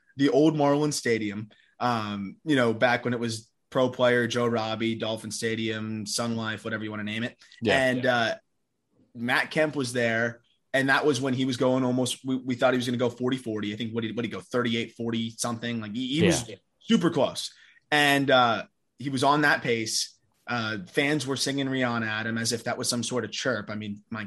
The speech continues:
Speaker 1: goodness, if I could, if that's the people's version of making fun of me, wow. Um, yeah,
Speaker 2: Sign
Speaker 1: so
Speaker 2: me up.
Speaker 1: that, he's getting, <laughs> yeah,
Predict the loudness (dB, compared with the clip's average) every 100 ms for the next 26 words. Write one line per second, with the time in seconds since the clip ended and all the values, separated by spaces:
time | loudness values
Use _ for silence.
0 | -6 -4 -2 -6 -8 -8 -8 -8 -8 -2
1 | 0 0 -8 _ _ _ -6 0 0 0
2 | 0 0 0 -2 -2 -4 -6 -4 -2 -4
3 | -6 _ _ _ -4 -4 -6 -16 -20 -20
4 | -4 -2 0 -2 -4 2 4 6 6 10
5 | 10 10 8 4 0 -4 -14 -12 -6 2
6 | 4 4 4 6 4 2